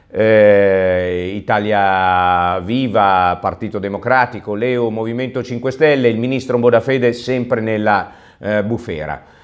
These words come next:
Eh, molti di voi mi hanno scritto, anche perché in questa settimana, eh, ho dato i miei giudizi, eh, in, in Parlamento sono più volte intervenuto sul tema della prescrizione, e per, eh, dirvi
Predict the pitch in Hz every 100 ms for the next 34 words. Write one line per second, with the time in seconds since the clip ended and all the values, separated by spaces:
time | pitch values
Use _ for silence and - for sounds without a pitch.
0 | - - 113 117 113 113 110 107 110 110
1 | 160 165 165 165 151 120 113 110 107 147
2 | 156 127 107 110 107 101 120 110 117 117
3 | 120 110 117 123 135 127 - - _ _
4 | - 101 104 101 98 98 98 95 92 90
5 | 104 127 151 113 98 110 92 101 139 143
6 | 107 87 - 85 80 92 87 104 95 104
7 | 98 117 117 101 104 90 104 110 117 101
8 | 92 104 143 139 - 90 107 - 107 101
9 | 95 92 95 90 95 78 90 80 76 -
10 | - - _ - 131 131 147 147 139 131
11 | 123 120 110 107 98 135 143 123 127 120
12 | -